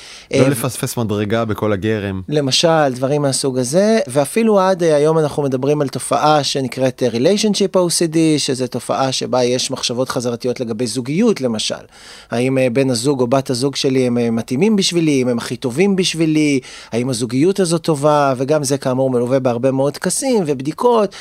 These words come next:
Speaker 2: של האם זה הדבר הנכון או לא. אז באופן כללי כן, אותן מחשבות חזרתיות והתנהגויות שבעצם באות להוריד את רמת המצוקה או החרדה שנוצרת מהמחשבות.
Speaker 1: וחזרה למטופל הראשון שלך?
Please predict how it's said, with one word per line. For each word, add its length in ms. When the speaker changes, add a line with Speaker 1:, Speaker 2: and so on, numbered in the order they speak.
Speaker 2:
של 160
האם 160
זה 160
הדבר 360
הנכון 460
או 80
לא. 200
אז 480
באופן 360
כללי 320
כן, 260
אותן 200
מחשבות 500
חזרתיות 840
והתנהגויות 960
שבעצם 600
באות 360
להוריד 520
את 140
רמת 340
המצוקה 640
או 120
החרדה 520
שנוצרת 640
מהמחשבות. 840
Speaker 1:
וחזרה 480
למטופל 460
הראשון 320
שלך? 280